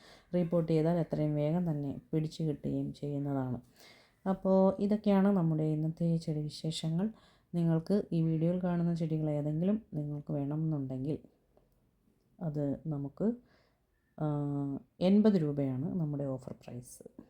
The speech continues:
ഇനി ചിലർ മനസ്സിലാക്കുന്നത് നമ്മൾ ഈ വീഡിയോയിൽ കാണിക്കുന്ന സെയിം ചെടികളാണ് നമ്മൾ അയച്ചു കൊടുക്കുന്നതെന്നാണ്. ഞാനിത് റെഫറൻസിന് വേണ്ടിയിട്ടാണ് കാണിക്കുന്നത്. പ്ലാന്റ് സൈസ് നിങ്ങളെ ഒട്ടും നിരാശപ്പെടുത്തത്തില്ല. നമുക്ക് ഈ വിലയ്ക്ക്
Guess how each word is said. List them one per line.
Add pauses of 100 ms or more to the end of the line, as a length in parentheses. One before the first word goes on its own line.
(2250)
ഇനി
ചിലർ
മനസ്സിലാക്കുന്നത്
നമ്മൾ
ഈ
വീഡിയോയിൽ
കാണിക്കുന്ന
സെയിം
ചെടികളാണ്
നമ്മൾ
അയച്ചു
കൊടുക്കുന്നതെന്നാണ്.
ഞാനിത്
റെഫറൻസിന്
വേണ്ടിയിട്ടാണ്
കാണിക്കുന്നത്. (540)
പ്ലാന്റ്
സൈസ്
നിങ്ങളെ
ഒട്ടും
നിരാശപ്പെടുത്തത്തില്ല.
നമുക്ക്
ഈ
വിലയ്ക്ക്